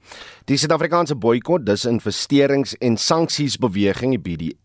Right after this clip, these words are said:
S, het gister, of, of liewer, ja, gister, uh, saam met, uh, pro-Palestynse aktiviste landwyd hul steun aan die Palestynë in Gaza getoon. Die betogers het gevra vir die beëindiging van die oorlog in Gaza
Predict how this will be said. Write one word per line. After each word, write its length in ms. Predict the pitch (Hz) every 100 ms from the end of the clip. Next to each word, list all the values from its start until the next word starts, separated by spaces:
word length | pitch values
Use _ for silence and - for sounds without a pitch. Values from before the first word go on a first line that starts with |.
| 160 175
S, 200 | - -
het 220 | 120 -
gister, 680 | - 214 - - 135 104 127
of, 160 | 143 143
of 160 | 120
liewer, 440 | 117 139 120 117 113
ja, 160 | 196 170
gister, 360 | 196 - 107 - - - -
uh, 140 | 110 -
saam 260 | - 131
met, 240 | 131 - 123
uh, 80 | 120
pro-Palestynse 840 | 143 147 - 131 - 185 185 -
aktiviste 520 | 123 - 104 104 -
landwyd 420 | 92 85 80 113 104
hul 100 | 98
steun 380 | - 123 117
aan 100 | -
die 60 | 104
Palestynë 720 | 104 98 - 107 101 101 95 - - - -
in 160 | 98 - 95
Gaza 380 | 85 92 92 82
getoon. 440 | - - 69 50 -
Die 80 | 57
betogers 520 | - 107 101 - 101
het 160 | 92 -
gevra 420 | 80 101 101 117
vir 140 | 104
die 140 | 95 90
beëindiging 760 | - 180 180 160 78 107 147
van 140 | - 101
die 100 | -
oorlog 400 | 110 104 95 -
in 140 | 90
Gaza 400 | 78 73 76 110